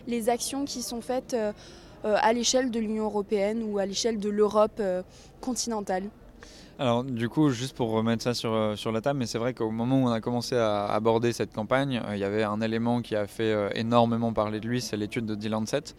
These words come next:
Speaker 2: qui est une étude dans dix pays, euh, du monde entier, dont, euh, la France, et qui révélait effectivement des taux, euh, d'inquiétude, euh,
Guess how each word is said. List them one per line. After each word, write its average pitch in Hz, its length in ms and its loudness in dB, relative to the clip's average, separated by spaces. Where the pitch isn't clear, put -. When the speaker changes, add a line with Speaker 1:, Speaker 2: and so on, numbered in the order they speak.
Speaker 2:
qui - 100 -4
est 104 40 0
une 101 100 0
étude 113 280 -4
dans 104 220 0
dix 113 220 -6
pays, 120 360 0
euh, 104 120 0
du 101 100 -6
monde 104 200 -2
entier, 131 360 -2
dont, 120 380 2
euh, 104 80 2
la 101 100 2
France, 139 380 2
et 107 80 -2
qui 113 160 -2
révélait 110 320 6
effectivement 117 580 0
des 110 140 0
taux, 123 280 4
euh, 104 200 4
d'inquiétude, 117 640 -2
euh, 101 260 0